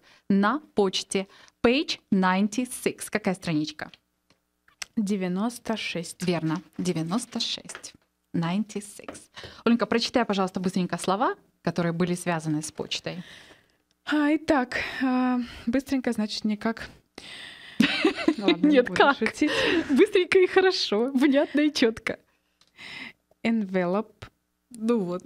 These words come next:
Speaker 2: Ну, я, э,
Speaker 1: Envelope.
Speaker 2: не выучила эти слова.
Speaker 1: Не выучила.
Speaker 2: Envelope.
Speaker 1: Envelope.
Speaker 2: Envelope.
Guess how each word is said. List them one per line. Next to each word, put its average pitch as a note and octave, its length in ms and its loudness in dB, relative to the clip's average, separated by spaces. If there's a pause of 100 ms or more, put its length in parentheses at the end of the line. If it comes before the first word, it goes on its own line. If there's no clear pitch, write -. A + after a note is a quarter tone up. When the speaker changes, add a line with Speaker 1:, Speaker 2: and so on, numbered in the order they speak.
Speaker 2:
Ну, C#4+ 140 0
я, F4+ 320 2
э, F4 140 6
Speaker 1:
Envelope. A#3 380 6
Speaker 2:
не D#4 40 2
выучила D4 360 2
эти A#3 180 -2
слова. A#3+ 280 -4
Speaker 1:
Не D4 140 10
выучила. - 580 2 (380)
Speaker 2:
Envelope. B3+ 480 2
Speaker 1:
Envelope. G3+ 540 4 (160)
Speaker 2:
Envelope. F#3+ 460 0